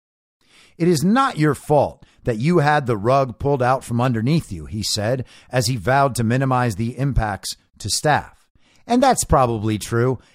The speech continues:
It's not their fault. It's the fault of all of the terrible programming and all of the terrible people involved with C N N for the last decade that destroyed C N N, making C N N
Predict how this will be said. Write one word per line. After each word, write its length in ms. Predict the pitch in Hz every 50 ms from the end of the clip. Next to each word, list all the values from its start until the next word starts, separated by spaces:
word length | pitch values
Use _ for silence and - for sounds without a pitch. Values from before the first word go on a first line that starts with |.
| _ _ -
It's 260 | 208 214 - - -
not 280 | 143 117 104 101 - 104
their 200 | 120 123 113 98
fault. 480 | - - 107 117 127 113 82 - - - _ _ _ _ _ _ _ _ _ _ _ _ _ _ _ _ _ _ _ _ _ _ _
It's 220 | - 214 - - -
the 100 | 139 104
fault 400 | - - 131 131 143 156 - - - _ _
of 200 | - 127 123 98 - _ -
all 280 | 113 123 151 165 151
of 160 | 139 117 90
the 160 | 82 117 120 -
terrible 880 | - - - - - 131 143 165 156 135 110 123 127 120 110 - _ _
programming 760 | - - 156 170 196 180 107 104 110 107 107 107 120 131 123 117
and 80 | 117
all 160 | 120 135 143
of 120 | 139 113 98
the 80 | 117
terrible 600 | - - - - - 160 165 147 127 113 113 110
people 600 | - - - - - 202 196 - - 113 107 117 139
involved 760 | 117 117 120 110 92 80 80 131 165 214 196 147 113 82 87
with 160 | 104 101 -
C 260 | - - - 110 107
N 140 | 104 98 95
N 280 | 92 101 110 117 113 - - - - _ _
for 140 | - - 139
the 100 | 131 143
last 420 | 139 147 151 151 131 - 107 101
decade 540 | 87 143 175 196 - - 98 65 - - _ _ _ _ _ _ _ _ _
that 280 | - 135 139 - 104 98
destroyed 720 | 135 127 - - - - 135 160 202 220 190 135 101 85
C 240 | - - 110 107 101
N 120 | 95 87
N, 240 | 85 78 67 - - _ _ _ - - -
making 360 | - 123 147 147 - 170 151 -
C 260 | - - 170 180 175
N 100 | 170 170
N 300 | 175 175 160 147 113